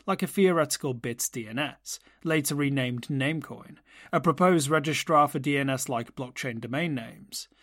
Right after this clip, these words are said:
Nakamoto also proposed a way to handle BIT D N S that sounded like merge mining drive chain.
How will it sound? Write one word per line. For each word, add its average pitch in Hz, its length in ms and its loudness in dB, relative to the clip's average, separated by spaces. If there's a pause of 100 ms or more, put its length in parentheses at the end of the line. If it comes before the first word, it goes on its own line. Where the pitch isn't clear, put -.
(220)
Nakamoto 156 640 2
also 143 320 -2
proposed 135 480 -4
a 143 60 -4
way 127 160 -2
to 123 140 -10
handle 127 280 -4
BIT 123 240 -10
D 127 180 -8
N 131 100 -4
S 165 300 -6 (200)
that 139 120 -8
sounded 170 360 0
like 156 200 0
merge 120 380 -6
mining 107 460 -10
drive 135 320 -4
chain. 117 320 -14